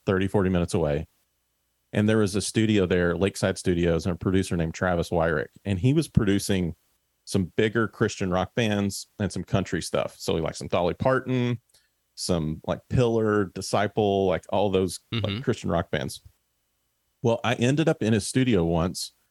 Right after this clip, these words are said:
Speaker 1: on a whim 'cause a friend's band was recording there. And I asked him, like, "Hey, I think I wanna do this. Would you ever open a seat up in the corner of the room where I could just be a fly on the wall?"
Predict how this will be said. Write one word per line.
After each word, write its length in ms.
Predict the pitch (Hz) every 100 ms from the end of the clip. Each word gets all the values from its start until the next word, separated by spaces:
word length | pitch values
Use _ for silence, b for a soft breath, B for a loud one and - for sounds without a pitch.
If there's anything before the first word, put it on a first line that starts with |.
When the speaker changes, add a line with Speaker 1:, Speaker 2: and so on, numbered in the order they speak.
| _ _ _ -
Speaker 1:
on 140 | 110
a 60 | 110
whim 500 | 87 104 92 87 98
'cause 220 | - 95
a 120 | 98
friend's 340 | - 107 101 95
band 320 | 101 98 98
was 120 | 87
recording 440 | 85 - 98 95 87
there. 340 | 78 76 90 - _ _ _ _ _ _ -
And 140 | 104 107
I 200 | 127 -
asked 340 | 107 117 123
him, 180 | 92 78
like, 200 | 80 71
"Hey, 280 | - 110 95
I 80 | 95
think 220 | - 123
I 60 | 101
wanna 280 | 92 80 -
do 220 | 101 101
this. 540 | 85 80 73 - - _ _ 104
Would 300 | 101 90 90
you 480 | 98 113 113 110 -
ever 600 | 98 92 98 92 90 - _ _ _ -
open 580 | 101 101 104 92 92 85 -
a 120 | 95 90 _ _ _
seat 400 | - - - 107
up 160 | 107 -
in 80 | 92
the 80 | 90
corner 320 | - 104 98
of 60 | 92
the 80 |
room 280 | 87 92 95
where 120 | 90 87
I 80 |
could 160 | 90 95
just 160 | 87 -
be 100 | 90
a 40 |
fly 320 | 85 87 85
on 120 | 85 71
the 60 |
wall?" 400 | 73 64 - -